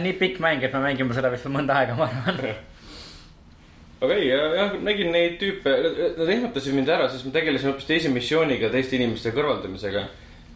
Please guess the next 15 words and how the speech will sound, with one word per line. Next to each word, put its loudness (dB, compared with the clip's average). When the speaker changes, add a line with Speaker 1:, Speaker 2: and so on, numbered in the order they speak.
Speaker 2:
Ja -6
siis -6
vaatan 0
nagu 0
sni-, 0
sniper -2
scope'iga 0
kaugusesse -2
ja -10
mingi -8
tohutu 0
mägi 0
seisab -2
seal -8
lihtsalt. -14